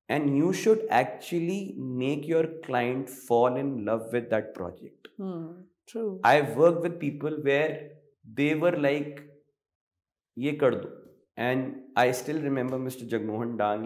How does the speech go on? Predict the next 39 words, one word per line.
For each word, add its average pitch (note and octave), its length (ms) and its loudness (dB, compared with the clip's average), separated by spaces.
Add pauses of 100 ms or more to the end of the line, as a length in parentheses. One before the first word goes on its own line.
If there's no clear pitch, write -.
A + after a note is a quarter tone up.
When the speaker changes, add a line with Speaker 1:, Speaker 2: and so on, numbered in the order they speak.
Speaker 1:
he's G#2+ 240 -8
a - 20 -4 (140)
big A2 220 -2
lawyer G2 260 2
of G2+ 160 -6
Gurgaon, F#2+ 400 -8 (680)
and F#2 360 -8
I A2 40 0 (120)
was A#2+ 180 -6
told A2 240 -4
by A2 160 0
Mister G#2+ 260 -8
Bhutani, F#2+ 460 -6 (680)
"अगर G#2 140 -4 (100)
तूने A2+ 180 -4
इसका A2+ 300 -8
काम G#2 240 -2
कर G#2 160 -8
दिया G#2+ 160 -2
तो A2 100 -6 (100)
तूने A2+ 160 -6
झंडे A2 380 -4
गाड़ E2 160 -4
देगा - 240 -14 (100)
तू।" - 60 -20 (240)
Speaker 2:
<laughs> A#3+ 440 -2
Speaker 1:
I - 120 -4
said, A#2+ 220 -4 (640)
"I A2 40 0 (120)
don't C#3 200 0
know, C#3 120 0
I'm B2 160 0
a, C3 40 -4 (220)
I'm G#2+ 180 -6
a A2+ 40 -6 (100)
young B2 280 -2
architect, G#2+ 560 -6 (200)
please D3 160 -4 (120)
मिलवा G#2+ 320 2